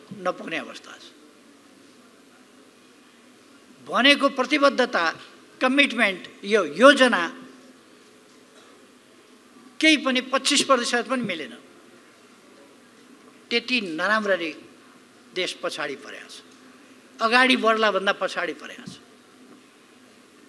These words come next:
सरदर छ पोइन्ट पाँच प्रतिशत पुगिसकेको उत्पादन वृद्धि दर, हामीले त सात पोइन्ट एक, सात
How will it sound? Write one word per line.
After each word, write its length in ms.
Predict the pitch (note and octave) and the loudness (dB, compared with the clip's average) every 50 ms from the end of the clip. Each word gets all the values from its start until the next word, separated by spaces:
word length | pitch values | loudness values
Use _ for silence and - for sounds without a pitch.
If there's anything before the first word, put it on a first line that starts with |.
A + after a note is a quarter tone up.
| - - - - - - - - - | -20 -20 -20 -20 -20 -20 -20 -12 -4
सरदर 680 | - - A#3 C4 C#4+ C#4+ A#3 C#4+ D4 C#4 B3 - - | 0 4 4 6 4 6 6 4 4 4 2 0 -4
छ 120 | - - - G3+ A3+ A#3 B3 | -8 -4 4 4 4 4 4
पोइन्ट 280 | B3+ B3 B3+ B3 A3+ - - - - - - - - - - - - - - - - - | 2 2 2 0 -2 -6 -12 -18 -20 -20 -20 -20 -20 -20 -20 -20 -20 -20 -20 -20 -6 -2
पाँच 240 | G3 F#3 F3+ D#3 - - - - - - - - - - - | -2 0 0 -2 -6 -10 -14 -16 -20 -20 -20 -20 -20 -8 -8
प्रतिशत 500 | G3+ - - F3+ D3+ - E3+ E3+ - - - - - - - - - - - - - - - - - - - - - - | -8 -6 -6 -8 -8 -6 -6 -6 -6 -6 -10 -18 -20 -20 -20 -20 -20 -20 -20 -20 -20 -20 -20 -20 -20 -20 -20 -20 -18 -4
पुगिसकेको 800 | C4+ C#4+ C#4+ A#3+ C#4 D4+ D4+ C4+ - C4 B3+ - B3 B3+ G#3+ A#3+ A#3 | 0 2 2 6 8 8 8 8 6 4 4 4 2 2 2 2 0
उत्पादन 400 | G#3 - - A3 G#3 G3+ G#3 G3 F3+ | 0 0 -2 -2 -2 -2 -4 -6 -6
वृद्धि 260 | F#3 F3+ F3+ F3+ E3 D#3+ | -6 -4 -4 -6 -2 0
दर, 120 | G3 A3+ A#3+ - - - - - - - - - - - - - - - - | 0 0 -2 -6 -14 -20 -20 -20 -20 -20 -20 -20 -20 -20 -20 -20 -20 -10 -4
हामीले 300 | D3+ E3+ F#3 F#3+ F#3+ G3+ F#3 | -4 -2 -2 -2 -4 -4 -4
त 80 | G3+ | -4
सात 320 | F#3+ - G3 G3 G3 - - | -4 -2 -2 -4 -4 -4 -6
पोइन्ट 200 | G#3+ F#3+ F#3 F#3 | -8 -6 -4 -4
एक, 140 | G3 G3 F3 - - - - - | -6 -6 -6 -12 -16 -20 -20 -12
सात 180 | - G3 F#3+ | -8 -8 -8